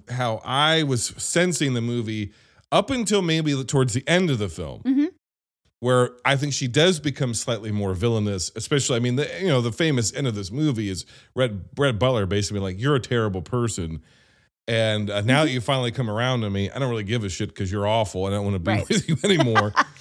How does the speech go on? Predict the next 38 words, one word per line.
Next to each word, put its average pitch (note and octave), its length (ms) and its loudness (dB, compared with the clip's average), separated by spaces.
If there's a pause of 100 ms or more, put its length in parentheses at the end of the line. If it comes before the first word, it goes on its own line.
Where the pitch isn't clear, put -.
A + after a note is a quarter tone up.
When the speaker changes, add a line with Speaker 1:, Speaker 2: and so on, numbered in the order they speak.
(380)
Speaker 2:
Right. G#3+ 260 4
He's G4+ 240 4
terrible G4 300 6
Speaker 1:
And - 80 6
that A#4 120 8
Speaker 2:
too, C#4+ 140 8
and C4+ 80 6
he D4+ 120 4
realizes C4+ 440 6
Speaker 1:
Yes. G3 160 8
Speaker 2:
that, F#3+ 260 4
like, G#3+ 140 2
"I'm D4 180 6
terrible, C#4+ 380 6
you're D4 180 2
terrible, B3+ 680 6
I A3+ 140 8
don't A3 100 6
wanna G#3+ 140 6
Speaker 1:
Yeah. C#4+ 120 6
Speaker 2:
be - 40 2
with E3+ 140 0
you." F#3 360 -2
When A#3+ 160 2
as A#3+ 260 0
Speaker 1:
Correct. F#3 320 2
Speaker 2:
he C4+ 160 -2
Speaker 1:
Yeah. A3 240 2
Speaker 2:
wanted B3+ 300 6
to A#3+ 120 0
before, A3 380 4
'cause F#3+ 100 -6
he's G#3+ 100 -4
like, A#3 200 -2
"Oh, A4+ 180 6
we're A3+ 120 2
so C4 180 0
similar." B3 600 0